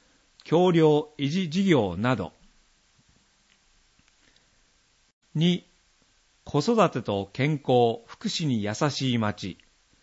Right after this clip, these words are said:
子育て支援、健康、福祉分野。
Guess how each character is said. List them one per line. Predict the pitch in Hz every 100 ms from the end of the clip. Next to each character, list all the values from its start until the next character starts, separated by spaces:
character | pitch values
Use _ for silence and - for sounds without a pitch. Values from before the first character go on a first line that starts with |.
| _ _ _
子 | - 127
育 | 160 147
て | 139 135
支 | -
援、 | 113 87 - _
健 | - 123
康、 | 127 - 113 110 -
福 | - -
祉 | - 160
分 | 147 110
野。 | 82